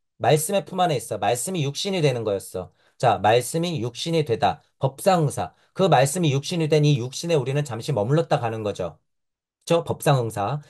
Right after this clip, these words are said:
자, 하나님 말씀 로고스가 그대로 뿌려졌기 때문에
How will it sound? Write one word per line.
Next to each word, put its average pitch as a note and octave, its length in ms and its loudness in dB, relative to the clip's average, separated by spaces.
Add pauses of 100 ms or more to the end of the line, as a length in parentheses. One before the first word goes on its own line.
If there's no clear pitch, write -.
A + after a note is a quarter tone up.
(160)
자, D3 120 4
하나님 G#3+ 380 2
말씀 D3 300 2
로고스가 D3+ 420 2
그대로 E3+ 400 -2
뿌려졌기 F3 460 -4
때문에 D3 480 0